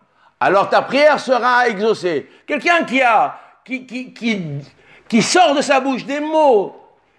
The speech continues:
pour lui les mots n'ont pas de valeur, alors sa prière aussi n'a pas de valeur. Que je vous n'écoute pas. Il y a marqué, Kol Asher Yaaseh, qui Kol Ayo-, qui Kol Ayoseh Mipiv Yaaseh,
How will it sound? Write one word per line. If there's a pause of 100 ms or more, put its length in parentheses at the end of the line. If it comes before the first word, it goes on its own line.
(120)
pour
lui
les
mots
n'ont
pas
de
valeur, (420)
alors
sa
prière
aussi
n'a
pas
de
valeur.
Que
je
vous
n'écoute
pas. (380)
Il
y
a
marqué,
Kol
Asher
Yaaseh, (500)
qui
Kol
Ayo-, (200)
qui
Kol
Ayoseh
Mipiv
Yaaseh,